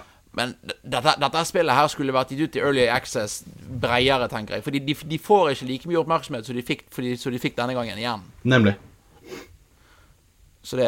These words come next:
Speaker 1: men for all del, for all del, de gjorde det, de skal ikke straffe de for det.
Speaker 2: Nei.
Speaker 1: Eh, Rainbow Six Quarantine, har du noe å si om det?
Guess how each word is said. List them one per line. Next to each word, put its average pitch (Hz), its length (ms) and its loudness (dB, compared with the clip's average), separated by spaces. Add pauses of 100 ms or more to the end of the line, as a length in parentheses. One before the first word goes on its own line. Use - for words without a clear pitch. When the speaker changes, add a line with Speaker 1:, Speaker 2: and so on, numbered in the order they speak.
Speaker 1:
men 165 120 0
for 220 160 4
all 220 60 6
del, 220 260 6
for 151 200 -2
all 175 80 2
del, 160 200 2
de 156 160 -2
gjorde 160 240 2
det, 160 100 -2
de 147 340 -2
skal 120 140 -6
ikke 147 240 -4
straffe - 260 -4
de 151 80 -4
for 151 140 -6
det. 107 100 -10 (200)
Speaker 2:
Nei. 117 160 2 (1300)
Speaker 1:
Eh, 135 340 2
Rainbow 208 400 2
Six 220 300 0
Quarantine, 214 640 2
har 190 80 -2
du 190 80 -2
noe 196 100 -2
å 196 60 -6
si 202 100 -4
om 190 140 -4
det? 202 140 0